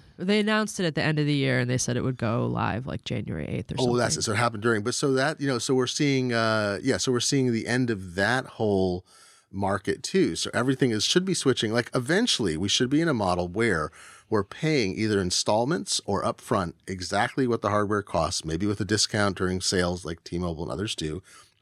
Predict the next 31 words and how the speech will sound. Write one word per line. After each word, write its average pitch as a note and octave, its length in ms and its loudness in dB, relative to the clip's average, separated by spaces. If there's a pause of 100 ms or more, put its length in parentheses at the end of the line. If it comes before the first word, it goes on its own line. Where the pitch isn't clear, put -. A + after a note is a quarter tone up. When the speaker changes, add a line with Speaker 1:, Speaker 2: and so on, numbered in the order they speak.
(300)
Speaker 2:
And C3 160 0
our A2+ 80 2
monthly A#2 400 -2
fees C3 340 0
are G#2 60 -4
gonna G2 180 0
be F2+ 120 0
very F2+ 360 2
straightforward. G2+ 580 0
They're F2 60 -6
gonna E2 100 -4
be E2+ 40 -6
per B2 260 2
device G2 460 0
or F#2 180 -6
for F#2 300 -4
usage. G#2+ 460 0 (340)
And G#2+ 280 0
we're G#2 180 0
so C#3+ 360 2
close - 340 -2
to - 100 -2
that D#3 200 0
now. D#3+ 320 -2 (260)
Carriers D3 540 0
love A#2+ 220 0
obfuscation A2+ 800 2
because F#2+ 300 -4
it F2+ 120 -4
lets G#2 300 -2
them G2+ 320 0